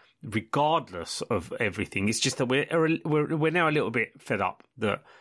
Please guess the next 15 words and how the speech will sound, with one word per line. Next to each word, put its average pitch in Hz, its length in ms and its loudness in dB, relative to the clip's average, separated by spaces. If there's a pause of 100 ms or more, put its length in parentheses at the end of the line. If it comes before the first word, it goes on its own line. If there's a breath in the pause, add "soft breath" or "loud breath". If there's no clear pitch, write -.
(460 loud breath)
you 104 120 2
know, 87 220 0
when 127 520 0
are 123 120 0
we 113 200 0
gonna 104 220 0
have 101 160 0
our 98 120 2
day 95 240 0
in 90 60 -2
the 90 60 -4
sunshine 98 520 0
kind 98 220 -4
of 98 80 -12
thing? 98 260 -8